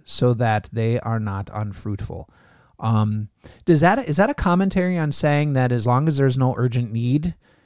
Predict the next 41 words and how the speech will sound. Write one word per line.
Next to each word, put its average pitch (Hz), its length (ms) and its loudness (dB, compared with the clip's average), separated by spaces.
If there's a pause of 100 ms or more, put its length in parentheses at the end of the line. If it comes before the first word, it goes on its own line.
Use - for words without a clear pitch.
(140)
that 131 180 2
the - 80 -2
people 135 320 -2
just 127 440 -2
coming 143 440 -2
to 165 160 -2
worship 165 420 0
is 147 160 -2
fine? 165 400 -2
Or 131 300 0
is 123 160 0
this 143 200 -2
more 139 220 0
of 131 80 -4
the 127 60 -6
commentary 127 760 -2
on 120 220 -4
saying, 120 440 -2
no, 160 220 0 (120)
let, 143 200 -2 (120)
let 143 240 -2
all 151 200 4
people 160 340 -2
be 139 420 0 (340)
engaged 135 920 0
in 123 420 -4
good 135 240 0
things 120 680 -4 (920)
so 151 200 2
that 147 180 4
they 151 160 4
are 139 160 4
not 135 220 2
unfruitful? 131 640 -2 (960)
You 135 160 0
know, 143 280 0
s-, 131 400 -4
so, 135 320 6
uh, 135 120 0
more 139 340 2
open-ended, 151 720 2